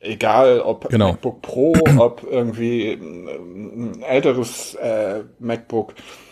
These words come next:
Speaker 1: ob noch ein Powerbook oder sonst was, ähm, selbst der günstigste Rechner, ich kann mich nicht erinnern, dass mir jemals eine Tastatur groß ausgefallen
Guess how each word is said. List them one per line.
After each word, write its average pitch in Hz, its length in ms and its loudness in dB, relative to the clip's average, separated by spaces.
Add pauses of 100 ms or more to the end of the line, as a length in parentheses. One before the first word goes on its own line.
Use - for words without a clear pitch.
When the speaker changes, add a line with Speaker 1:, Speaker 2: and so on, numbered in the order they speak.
(300)
Speaker 1:
ob - 180 2
noch 170 140 4
ein 170 100 4
Powerbook 180 720 4
oder 143 220 6
sonst 135 340 0
was, 135 480 0
ähm, 127 300 -2
selbst 135 340 2
der 131 80 4
günstigste 131 520 -4
Rechner, 127 440 0
ich - 140 -12
kann 127 160 -2
mich 127 180 -4
nicht 139 180 -2
erinnern, 131 460 2
dass 120 160 2
mir 120 140 0
jemals 113 440 -2
eine 113 80 -2
Tastatur - 580 -4
groß 95 240 -6
ausgefallen 92 640 -12